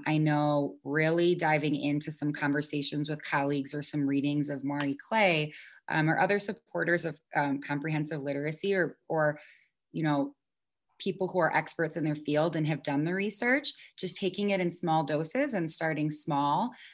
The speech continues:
um, is a great starting point because it's, it's a topic where you get so much bang for your buck that I really think, um, seeking out professional development or asking questions or just,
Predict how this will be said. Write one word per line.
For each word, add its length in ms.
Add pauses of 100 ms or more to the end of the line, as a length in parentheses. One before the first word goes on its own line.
(160)
um, 520
is 180
a 60
great 320
starting 480
point 240
because 420
it's, 340 (100)
it's 160
a 40
topic 480
where 120
you 120
get 280
so 340
much 320
bang 280
for 80
your 160
buck 440 (440)
that 100
I 80
really 640
think, 400 (180)
um, 560 (640)
seeking 400
out 260
professional 500
development 500
or 180
asking 400
questions 640
or 100
just, 340